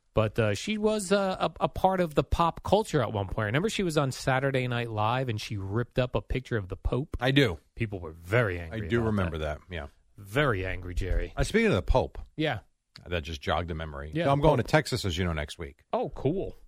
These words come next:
Speaker 2: Should I go check out the Joel Osteen Ministries?
Speaker 1: No.
Speaker 2: No, you would, no.
Speaker 1: No. Come on. What could it be?
Speaker 2: Like, what else am I gonna be in Houston? I'm not saying go have lunch with the guy.
Speaker 1: <laughs>
Speaker 2: I mean, is that, uh, worth taking a photo?
Speaker 1: I don't think so.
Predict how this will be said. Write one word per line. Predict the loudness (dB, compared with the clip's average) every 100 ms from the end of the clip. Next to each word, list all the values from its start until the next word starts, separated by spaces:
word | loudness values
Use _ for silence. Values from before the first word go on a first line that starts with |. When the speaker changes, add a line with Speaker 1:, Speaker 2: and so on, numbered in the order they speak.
| -20 _
Speaker 2:
Should | -2 0
I | 2
go | 4
check | 4 4
out | 2
the | 2
Joel | 2 4 4 2
Osteen | 0 -2 -2 -2 -2 -2
Ministries? | -2 0 0 -4 -6 -6 0
Speaker 1:
No. | 2 0 -8 -20 _ _ _ _ 0
Speaker 2:
No, | 4
you | 4 2
would, | 0
no. | 0 2
Speaker 1:
No. | 2 -2 -12 -20 -16 -14 -14 -20 -20 -16
Come | -14
on. | -14 -18 _ _ _ _ _ -18 -18 -20 -20 _
What | -4 -4
could | 0 -2
it | 0
be? | 4
Speaker 2:
Like, | 8
what | 10
else | 10 8
am |
I | 6
gonna | 8
be | 6 8
in |
Houston? | 6 4 0 -4 -8 -20 -20 -20 _ _ _ _ _ _ _
I'm | 6 8
not | 6
saying | 6 6 8 4 0 -6 -4 6
go | 8
have | 8 8
lunch | 8 8
with | 6 6
the | 6
guy. | 6 6 8 6 6 6 6
Speaker 1:
<laughs> | 2 -16 _ 2 4
Speaker 2:
I |
mean, | 6 6 6
is | 8
that, | 6 6
uh, | 6 6
worth | 6 8
taking | 8 8
a | 8
photo? | 8 8 2
Speaker 1:
I | 2
don't | 4
think | 0 0
so. | -2